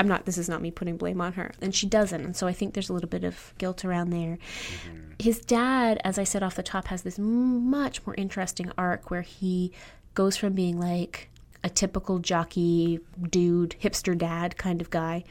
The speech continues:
Speaker 1: who makes a lot of homophobic jokes, who's, like, not, and not mean-spirited ones, just the kind of casual homophobia that is part of,
Speaker 2: Yeah.
Speaker 1: like, patriarchal culture. He's just imbued in that, and he's not a bad guy. He's making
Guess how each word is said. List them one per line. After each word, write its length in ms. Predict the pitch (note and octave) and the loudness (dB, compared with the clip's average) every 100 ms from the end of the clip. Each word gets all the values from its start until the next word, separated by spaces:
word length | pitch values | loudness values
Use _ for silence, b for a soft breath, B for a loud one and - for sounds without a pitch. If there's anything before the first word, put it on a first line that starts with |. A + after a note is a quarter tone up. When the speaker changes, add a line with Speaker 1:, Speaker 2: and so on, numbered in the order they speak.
| B B B B - - | B B B B -16 -6
Speaker 1:
who 260 | - A3+ G#3 | 6 6 8
makes 240 | F#3+ F3 | 4 4
a 40 | F3 | 0
lot 240 | F3 E3+ | 2 2
of 80 | F3+ | 2
homophobic 500 | F#3 F#3 - F#3+ F#3 | -2 -2 0 -2 -2
jokes, 540 | - F3+ F3 F3 - | 0 2 2 0 -8
who's, 180 | - - | -12 -8
like, 480 | F3 F3 - - - b b b b | -8 -6 -10 -14 -18 b b b b
not, 220 | C4 D4+ | 2 4
and 100 | D#4 F4 | 6 4
not 180 | G4 | 6
mean-spirited 720 | C4 D#4 D#4+ - C4 E4+ F4+ | 8 10 8 4 2 4 2
ones, 320 | G3 D3 - - | 2 0 -2 -2
just 200 | C4 - | 0 0
the 60 | |
kind 220 | C#4 C4 | 0 0
of 80 | B3 | -2
casual 400 | - G3+ G3+ A3 | -4 -4 0 0
homophobia 580 | G#3 G3+ G3 G#3 G3+ G3+ | 0 -2 0 0 2 0
that 140 | G3+ | 0
is 100 | G3+ | -2
part 300 | G3 - F#3 - | -4 -4 -4 -2
of, 360 | F#3 F#3 - - | -4 -6 -12 -14
Speaker 2:
Yeah. 160 | C3+ - | -12 -6
Speaker 1:
like, 260 | F#3 F3 - - | -6 -6 -10 -10
patriarchal 640 | - E3 - G3+ G3+ G3+ G#3 | -2 -2 0 0 2 2 0
culture. 600 | - A#3+ - - F#2+ G3+ B B B B | 2 0 0 -2 -2 -4 B B B B
He's 160 | - F#3+ | 0 2
just 180 | F#3+ - | 0 2
imbued 460 | A3 F#3+ F#3+ A#3+ | 2 4 4 4
in 140 | G#3+ E3+ | 4 0
that, 240 | - - - | -4 -6 -4
and 100 | G3 | -2
he's 200 | A3 A3+ | 0 0
not 280 | A3+ B3+ - | 0 0 -2
a 60 | F#3 | -2
bad 360 | E3 F3 G3 | -2 -2 -2
guy. 400 | F#3+ C4 D4 E3+ | 0 0 0 -2
He's 360 | F3+ - F3 - | -4 -4 -4 -2
making 480 | F#3 F#3 F#3+ F#3+ | -2 0 0 -2